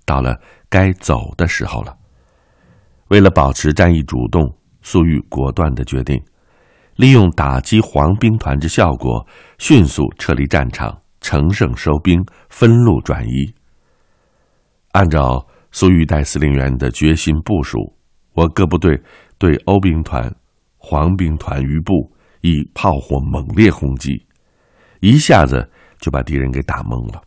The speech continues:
同时迅速部署各纵队分别向南北两个方向转移。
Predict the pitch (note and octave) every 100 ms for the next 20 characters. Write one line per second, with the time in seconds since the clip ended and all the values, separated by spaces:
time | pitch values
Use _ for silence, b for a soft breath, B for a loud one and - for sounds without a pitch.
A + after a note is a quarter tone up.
0 | _ _ _ _ _ _ _ - B2 B2
1 | E2 G2 B B B - - C#3 F#2 -
2 | F2 A#1+ A#2+ F2+ C2 C2+ A#1+ - F2+ C2
3 | F2 C#2+ D#2 C#2 - B2+ A#2+ D2+ D2+ -
4 | C#2 - D2+ D#2 G2 F2 D2+ C2+ C2 B1+
5 | C#2 C#2 - B1 A#1+ A#2 A1